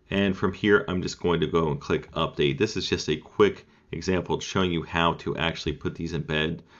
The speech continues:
links right into your site here with Elementor Pro. So if we were to go back over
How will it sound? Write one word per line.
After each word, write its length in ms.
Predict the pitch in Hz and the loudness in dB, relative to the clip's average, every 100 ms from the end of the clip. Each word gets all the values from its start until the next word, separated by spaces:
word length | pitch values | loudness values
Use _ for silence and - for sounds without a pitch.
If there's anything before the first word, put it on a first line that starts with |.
| - _ | -20 _
links 400 | 90 92 87 - | 0 0 0 0
right 220 | 90 87 - | 2 2 0
into 340 | 85 82 82 | -4 -2 -4
your 220 | 82 73 | 0 0
site 360 | - - 85 71 | 0 0 0 0
here 180 | 87 73 | 0 2
with 140 | 62 | 2
Elementor 580 | 67 78 76 - 76 71 | -2 -2 -4 -4 -4 -2
Pro. 360 | 95 92 90 - - _ _ _ | 2 2 0 -6 -20 _ _ _
So 200 | - 110 101 | 2 6 6
if 120 | - | 6
we 100 | 113 | 4
were 220 | 104 107 | 6 6
to 180 | - 98 | 4 0
go 240 | 95 92 | 4 4
back 400 | 87 92 95 95 | 4 2 2 0
over 380 | 90 90 90 | 2 4 2